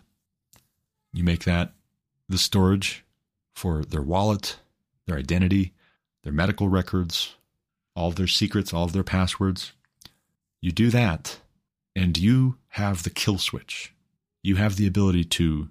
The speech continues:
bar them from society entirely if they upset this desire for peace and equality apart from God." And that, my friends, I think exact, I think that's exactly what's about to happen.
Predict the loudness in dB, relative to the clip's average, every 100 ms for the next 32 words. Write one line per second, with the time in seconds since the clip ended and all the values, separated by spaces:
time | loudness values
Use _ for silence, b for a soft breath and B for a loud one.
0 | _ _ _ _ _ -4 0 2 0 -2
1 | -6 -12 _ _ _ _ _ -6 -4 -2
2 | -2 -2 -2 -4 -6 -6 -6 -6 -4 -2
3 | -2 -6 -12 _ b b b b -8 -4
4 | -6 -6 -4 -2 -2 -4 -12 -20 _ _
5 | _ _ -8 -4 -2 -2 -4 -8 _ _
6 | _ _ -4 0 2 4 4 2 0 -2
7 | 2 2 0 -6 -10 -16 _ _ _ _
8 | -8 -6 -4 -8 -2 0 2 2 0 -4
9 | -6 -14 -8 -6 -6 -6 -6 -8 -12 _
10 | _ _ _ _ _ _ _ -6 -2 0
11 | -2 _ _ _ _ -4 -2 0 -2 -4
12 | -12 _ _ _ _ -4 0 2 2 0
13 | -6 -16 _ _ _ _ _ -6 -2 0
14 | -2 -2 -6 -4 -4 -2 0 -2 -4 -4
15 | -4 -4 -6 -6 -8 -10 -8 -10 -10 -10
16 | -14